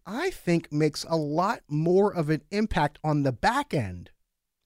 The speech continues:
than it does the front end. And I'm not talking about William Jackson the third, although I think he helps too. I'm talking about Damontae Kazee.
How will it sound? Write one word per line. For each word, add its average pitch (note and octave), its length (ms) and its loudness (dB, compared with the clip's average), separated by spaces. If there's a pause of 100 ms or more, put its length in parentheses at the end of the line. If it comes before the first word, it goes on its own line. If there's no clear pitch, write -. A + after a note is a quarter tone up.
(380)
than C3+ 160 0
it C3+ 140 -4
does A2 420 -6
the F#3 80 -4
front D#4+ 260 0
end. G#2 300 -6
And D3+ 140 2
I'm C4 220 2
not B3 200 4
talking F3 380 2
about F3+ 240 2
William D#3+ 280 4
Jackson C#3 380 -2
the D#3+ 60 -4
third, G3 400 0 (280)
although F3+ 600 6 (160)
I C3 80 0
think - 240 -4
he A#2+ 120 -4
helps G#2+ 340 -6
too. D#4 300 -2 (2500)
I'm B3 60 -6
talking G#4 180 0
about D#3+ 200 4
Damontae D3+ 420 2
Kazee. B2+ 540 -6